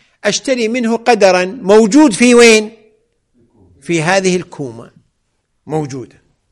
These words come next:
أو باعه قدرا معينا من صبرة مشتملة عليه، يعني مو أكثر من عنده، وإنما موجود. مو هو ال-،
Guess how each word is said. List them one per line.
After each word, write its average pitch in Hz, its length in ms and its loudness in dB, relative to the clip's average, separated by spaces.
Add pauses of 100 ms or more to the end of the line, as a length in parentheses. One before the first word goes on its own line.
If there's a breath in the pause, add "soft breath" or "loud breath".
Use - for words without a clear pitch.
(2000)
أو 131 260 -4
باعه 135 760 -4 (100)
قدرا 160 380 -4
معينا 185 760 -4
من 151 300 -10
صبرة 220 560 -4
مشتملة 220 1000 -2
عليه، 143 500 -6 (240 soft breath)
يعني 160 240 0
مو 226 160 -2
أكثر 240 400 -4
من 185 140 -8
عنده، 147 380 -10
وإنما 208 600 0 (720)
موجود. 139 600 0 (380 soft breath)
مو 240 200 -4
هو 226 260 -2
ال-، 202 160 -6